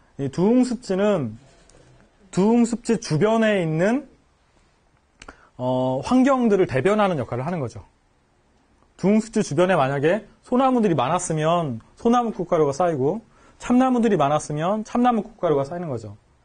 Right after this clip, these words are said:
참나무가 많이 쌓일 때는 따뜻했다는 뜻이고요. 소나무가 많았을 때는 추웠다는 뜻이에요.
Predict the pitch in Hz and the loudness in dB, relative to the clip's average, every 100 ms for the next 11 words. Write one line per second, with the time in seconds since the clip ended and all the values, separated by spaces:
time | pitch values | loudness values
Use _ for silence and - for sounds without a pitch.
0 | _ _ - - - 262 269 262 185 151 | _ _ -20 -10 -2 2 2 2 2 0
1 | 175 190 180 180 180 185 220 269 254 233 | 0 0 0 -2 -4 -2 -2 -2 -4 -4
2 | 160 139 135 123 151 - _ - 233 240 | -6 -6 -6 -4 -4 -8 _ -4 0 0
3 | 226 185 131 151 147 139 143 147 160 165 | 0 0 0 -2 -6 -6 -6 -6 -8 -10
4 | - 262 254 190 190 - - 85 | -4 -4 -2 -6 -6 -12 -20 -20